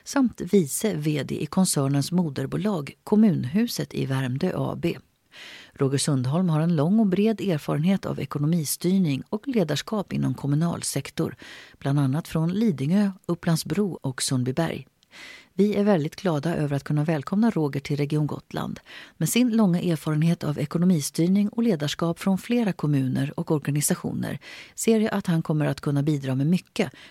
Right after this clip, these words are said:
både till verksamhetens utveckling och till arbetet med styrning och uppföljning,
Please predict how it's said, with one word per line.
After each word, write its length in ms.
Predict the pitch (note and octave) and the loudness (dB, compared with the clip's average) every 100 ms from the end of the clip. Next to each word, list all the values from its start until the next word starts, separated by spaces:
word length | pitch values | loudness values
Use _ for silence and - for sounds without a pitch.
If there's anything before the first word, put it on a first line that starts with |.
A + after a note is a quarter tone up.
| - | -10
både 280 | C#3 C3 G3 | -4 0 0
till 140 | - | 2
verksamhetens 640 | A3+ G#3+ - F3+ F3+ G#3 - | 2 2 2 2 2 0 0
utveckling 640 | F#3+ - D3 C#3+ E3 E3+ - | -2 0 -4 -4 -4 -4 -4
och 200 | A#3+ - | -6 -2
till 160 | A#3 | 0
arbetet 520 | G#3+ D3+ D3+ D#3+ F#3+ | 0 0 -2 -2 -2
med 120 | A3+ A3+ | 0 0
styrning 420 | - E3+ C#3+ C#3+ | 2 2 2 -2
och 200 | C#3+ - | -4 -4
uppföljning, 600 | D3 - F#3 A3 G2 - | -4 0 4 4 2 -6